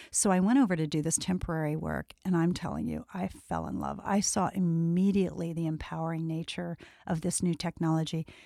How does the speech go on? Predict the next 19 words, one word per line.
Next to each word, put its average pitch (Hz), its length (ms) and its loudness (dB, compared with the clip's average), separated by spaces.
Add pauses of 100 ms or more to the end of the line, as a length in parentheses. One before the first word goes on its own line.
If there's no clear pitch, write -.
(140)
and 185 140 6
I 175 60 6
never 165 280 4
looked 170 240 -8
back. 160 300 -4
And 175 100 0
I - 40 4
was 170 120 0
thankful 170 420 2
to 170 80 -4
get 170 140 -2
a 175 60 -4 (300)
permanent 214 380 6
role 165 200 4
with 175 160 0
them, 165 260 4
and 165 80 6
then 156 120 4
G 175 120 -2